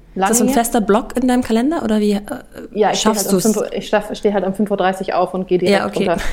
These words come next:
Speaker 2: So.
Speaker 1: Ja.
Speaker 2: Und weiß schon vorher, hab mir schon vorher ausgesucht, was ich mache, damit ich dann nicht noch sage, so, oh, ich weiß nicht, was ich machen soll, sondern abends vorher suche ich aus, was mache ich am nächsten Morgen und dann steh ich auf, auf Autopilot,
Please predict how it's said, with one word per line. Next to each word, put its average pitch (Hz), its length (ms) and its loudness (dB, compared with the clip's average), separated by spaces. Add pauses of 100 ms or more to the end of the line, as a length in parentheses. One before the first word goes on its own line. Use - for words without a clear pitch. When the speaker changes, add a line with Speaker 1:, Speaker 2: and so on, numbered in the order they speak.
Speaker 2:
So. 170 200 0 (100)
Speaker 1:
Ja. 196 140 0
Speaker 2:
Und 202 80 -2
weiß 196 200 0
schon 190 140 -2
vorher, 185 480 -2 (400)
hab - 140 -4
mir 196 80 -4
schon 190 140 -2
vorher 202 320 0
ausgesucht, 196 320 -2
was 190 180 -4
ich - 80 -14
mache, 220 280 0
damit 196 260 -2
ich - 80 -18
dann 196 160 -4
nicht 190 240 -4
noch 196 140 -10 (100)
sage, 185 300 -2
so, 185 80 -6 (120)
oh, - 160 -8
ich 190 100 -16
weiß - 200 -12
nicht, 202 100 -6
was 190 80 -8
ich 196 80 -4
machen 196 200 -2
soll, 196 140 2
sondern 190 280 -6
abends 196 300 -6
vorher 208 420 -2
suche 196 160 -8
ich - 140 -10
aus, 202 200 -6
was 196 120 -12
mache 190 160 -8
ich - 80 -10
am 190 60 -8
nächsten 196 260 -8
Morgen 185 240 -6
und 175 120 -10
dann 180 220 -6 (500)
steh - 200 -2
ich 185 160 -4
auf, 196 260 4
auf - 100 -4
Autopilot, 196 840 2